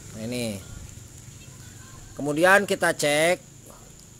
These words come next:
di keluaran yang ini, yang setelah kita tekan di tombol saklarnya. Nah, caranya harus seperti ini. Awas, jangan lupa saklarnya harus dipasang ya.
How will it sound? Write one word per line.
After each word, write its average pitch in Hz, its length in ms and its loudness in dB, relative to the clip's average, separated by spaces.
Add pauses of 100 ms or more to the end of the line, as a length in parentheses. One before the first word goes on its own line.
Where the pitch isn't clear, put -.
(500)
di 170 160 0
keluaran 165 560 4
yang 151 240 2
ini, 147 480 0 (880)
yang 127 640 -2 (880)
setelah 139 400 0
kita 131 240 -4
tekan 143 400 0
di 127 160 -2
tombol 123 320 -2
saklarnya. 120 800 -2
Nah, 104 240 -4
caranya 127 480 0
harus 160 160 0
seperti 156 320 -2
ini. 156 320 2 (1200)
Awas, 175 240 8
jangan 175 240 8
lupa 190 640 8
saklarnya 175 720 4
harus 180 240 4
dipasang 180 480 4
ya. 170 320 6